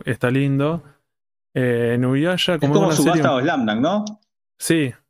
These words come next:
Speaker 1: sí, sí, es más, más esa onda. Está bastante, yo,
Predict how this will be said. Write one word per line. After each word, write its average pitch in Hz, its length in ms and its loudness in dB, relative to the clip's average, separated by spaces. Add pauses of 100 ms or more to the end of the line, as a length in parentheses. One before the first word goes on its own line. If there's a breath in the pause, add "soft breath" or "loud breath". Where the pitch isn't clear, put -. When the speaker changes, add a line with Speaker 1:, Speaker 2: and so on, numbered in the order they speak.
Speaker 1:
sí, 185 260 0
sí, 185 140 0
es 170 100 0
más, 180 320 0
más 165 280 -2
esa 151 280 0
onda. 117 560 -2 (300)
Está 139 180 -4
bastante, 139 360 -2
yo, - 200 -8